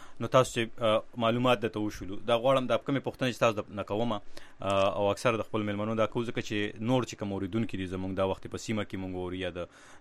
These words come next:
نړۍ په کوم ګوټ کې هم دي، خو چې پښتانه په پښتو ژبه پوهیږي، نو هغه، آه، به غواړي چې داسې د دې پروګرامونو نه فایده اوچتوي، غوا-، اوچتول غواړي یا ورته هغې ته معلومات ورکړي. نو تاسو نه به زه هغه رقم پوښتنې کول غواړم چې کوم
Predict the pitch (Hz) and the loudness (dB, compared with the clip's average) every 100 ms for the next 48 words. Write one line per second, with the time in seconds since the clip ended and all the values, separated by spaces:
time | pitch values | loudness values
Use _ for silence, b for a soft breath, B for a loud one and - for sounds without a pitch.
0 | 101 101 107 104 95 - - 101 104 101 | -2 2 2 2 0 -2 -4 -2 -2 -2
1 | 101 107 104 - 87 - - 101 107 107 | -2 -2 -2 -4 -8 -8 -2 0 0 -2
2 | 92 - 107 101 101 110 110 104 101 92 | -6 -6 -2 0 0 2 2 2 0 0
3 | 95 98 95 B B - 101 98 95 95 | 2 0 -2 B B -2 2 2 2 6
4 | 120 123 110 101 104 - 95 110 101 95 | 10 10 6 2 2 2 -2 -2 -2 0
5 | 98 107 107 98 - 92 104 104 90 98 | 0 0 -2 -2 -2 -2 -2 -2 -4 -6
6 | 98 - 95 90 98 98 101 104 101 98 | -6 -6 -8 -6 -2 -2 -2 -6 -4 0
7 | 95 95 98 95 92 95 101 101 92 98 | 2 2 2 -2 -2 -4 -2 -4 -4 -2
8 | 107 98 92 - 104 117 98 101 98 110 | -2 -4 -6 -10 -6 -4 -4 -6 -2 -2
9 | 95 - 92 92 95 92 - 104 101 101 | -2 -8 -10 -8 -8 -10 -10 -8 -6 -2
10 | 107 107 101 104 104 | 0 0 -2 -4 -8